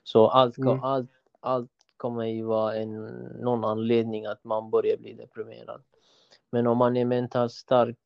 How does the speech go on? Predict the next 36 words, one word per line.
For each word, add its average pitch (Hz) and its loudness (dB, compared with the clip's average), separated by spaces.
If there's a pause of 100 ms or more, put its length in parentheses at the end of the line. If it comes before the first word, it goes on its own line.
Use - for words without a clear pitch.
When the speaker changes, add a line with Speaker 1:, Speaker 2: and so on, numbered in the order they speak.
(140)
Speaker 1:
och 113 0 (680)
försöker 117 0
ju 110 -4
så - -10
här 107 -4 (180)
inte 117 4
falla 110 0
ner 117 -2 (160)
på 117 0
det 107 0
här, 107 0 (100)
de 117 -4
här 113 0
situationerna. 117 -4 (960)
Det 120 4
Speaker 2:
Mm. 123 6
Speaker 1:
här 131 6
är, 110 2
det 120 -4
här 135 -2
är 120 -8
jätteplus. 120 -8
Då 123 0
kan 120 -4
man 117 -4
vara 120 2
aktiv 117 -10
året 113 -2
runt 127 -8
och 110 -4
må 110 -4
bättre 120 -4
och 110 -2
ger... 120 0 (540)
Alltså, 123 -2
att 120 -2